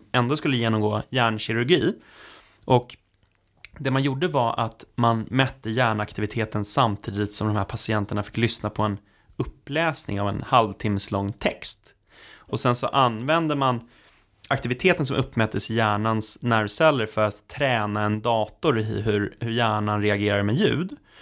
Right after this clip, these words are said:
Och sen så när datorn lärt sig de sambanden så lät man patienterna lyssna på siffrorna noll till nio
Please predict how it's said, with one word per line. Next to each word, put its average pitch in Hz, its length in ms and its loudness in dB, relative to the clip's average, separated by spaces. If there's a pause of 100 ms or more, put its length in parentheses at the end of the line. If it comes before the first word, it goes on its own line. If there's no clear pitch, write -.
(280)
Och - 120 -2
sen 135 180 0
så 180 240 0 (140)
när 139 200 -2
datorn 143 600 0
lärt 226 320 0
sig 113 440 0 (360)
de 110 300 0
sambanden 117 760 0
så 127 160 -2
lät 127 280 0
man 107 200 0
patienterna 104 680 0
lyssna 110 520 0
på - 180 -6
siffrorna 160 960 0
noll 107 520 2
till 104 300 -4
nio 127 560 2